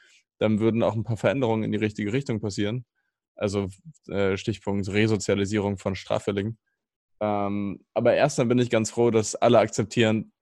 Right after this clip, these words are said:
dass wir das Strafsystem haben und dass das seine, äh, Pros und Cons hat und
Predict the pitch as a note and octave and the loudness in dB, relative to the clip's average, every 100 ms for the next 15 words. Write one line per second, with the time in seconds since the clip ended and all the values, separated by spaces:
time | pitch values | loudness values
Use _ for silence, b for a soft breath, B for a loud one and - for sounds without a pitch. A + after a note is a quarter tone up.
0 | _ - A#2 - A2+ G#2+ G#2 G#2+ A2 A#2+ | _ 4 4 2 0 2 2 0 0 0
1 | A#2 - A2 G#2+ G2+ G#2+ G#2 G2+ - G2+ | -2 -2 0 2 2 2 0 -2 -2 -2
2 | G2+ G#2 G2+ G#2+ G#2+ G#2 F2+ - G#2+ G2+ | -2 0 0 0 0 0 -4 -2 0 2
3 | G#2 G#2+ G#2+ G#2+ - A2 A2 G#2+ G2 G#2 | 2 0 -2 -6 -4 0 2 2 -4 0
4 | A#2+ A#2 A2 G#2 - E2+ G#2 G2+ - | 0 2 0 0 -2 -4 -2 -4 -6